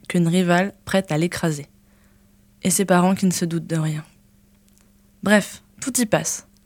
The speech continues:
Je ne vais quand même pas tout vous dire. Mais le plus drôle, c'est quand Emma se rend compte la semaine suivante que l'inconnu qui avait la place d'à côté n'est autre que le P D G de son entreprise. Mieux encore,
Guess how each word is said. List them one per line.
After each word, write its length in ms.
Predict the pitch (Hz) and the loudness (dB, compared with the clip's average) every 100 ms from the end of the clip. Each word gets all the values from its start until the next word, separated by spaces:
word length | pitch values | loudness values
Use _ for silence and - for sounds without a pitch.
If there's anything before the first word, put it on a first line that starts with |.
| - | -2
Je 100 | 180 | 2
ne 80 | 165 | 2
vais 100 | 160 | 2
quand 120 | 170 | 2
même 200 | 170 170 | 4 4
pas 140 | 196 | 2
tout 100 | 180 | 0
vous 140 | 156 185 | -4 -2
dire. 340 | 170 151 160 _ _ _ _ _ _ _ _ _ _ | -2 -4 -8 _ _ _ _ _ _ _ _ _ _
Mais 180 | 196 - _ - | -2 -2 _ -4
le 100 | 285 | -4
plus 200 | - 190 | 0 2
drôle, 320 | 185 269 302 - _ | 4 2 0 -12 _
c'est 160 | - 220 | -6 0
quand 200 | 208 214 | 2 4
Emma 220 | 254 269 | 6 6
se 140 | 247 | 4
rend 180 | 180 175 | 2 2
compte 260 | 175 233 190 | 4 2 2
la 140 | 165 | 0
semaine 240 | 165 175 170 | 2 2 2
suivante 500 | 220 220 262 285 - _ - _ _ _ | 0 0 0 -2 -14 _ -20 _ _ _
que 120 | - | 0
l'inconnu 480 | 185 208 214 196 220 | 4 4 6 6 6
qui 120 | - | 4
avait 140 | 160 160 | 0 2
la 140 | 151 | 2
place 220 | 156 196 | 2 2
d'à 100 | 160 | 2
côté 400 | 160 - - 269 - - | -2 -2 0 -2 -2 -2
n'est 220 | 220 302 | 0 0
autre 240 | 311 - | -2 -2
que 80 | - | 2
le 200 | 233 233 | 4 4
P 180 | 220 294 | 2 2
D 180 | 247 240 | 4 4
G 140 | 220 | 4
de 100 | 185 | 2
son 220 | 180 180 | 0 0
entreprise. 640 | 180 180 175 - 170 160 170 _ _ _ _ _ _ _ _ _ 226 | 0 0 -4 -2 -2 -2 -10 _ _ _ _ _ _ _ _ _ 2
Mieux 260 | 285 339 | 6 6
encore, 520 | 294 202 180 160 160 | 6 6 4 2 0